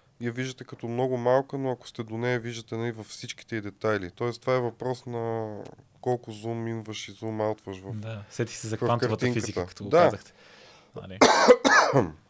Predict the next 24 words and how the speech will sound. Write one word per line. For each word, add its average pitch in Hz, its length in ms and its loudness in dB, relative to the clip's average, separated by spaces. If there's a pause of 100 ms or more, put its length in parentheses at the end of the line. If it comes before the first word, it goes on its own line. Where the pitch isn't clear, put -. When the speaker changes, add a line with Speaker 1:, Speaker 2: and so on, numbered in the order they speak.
(140)
Speaker 1:
Така 135 240 0
че, 160 360 0
м, 127 360 -2 (680)
биологията 117 480 0
е 151 40 -6
просто 151 320 -2
едно 143 160 0
ниво 131 240 -4
на 127 120 -2
абстракция. 113 520 -6
Не 104 120 -4
значи, 123 340 0
че 120 200 -4 (500)
над 123 240 4
него 120 240 -2
не 117 80 -2
може 113 240 -2
да 110 100 -10
има 110 180 -6
друго 117 280 -8
ниво 127 360 -4
или 113 180 -6
с-, - 340 -16
ам, 95 420 -8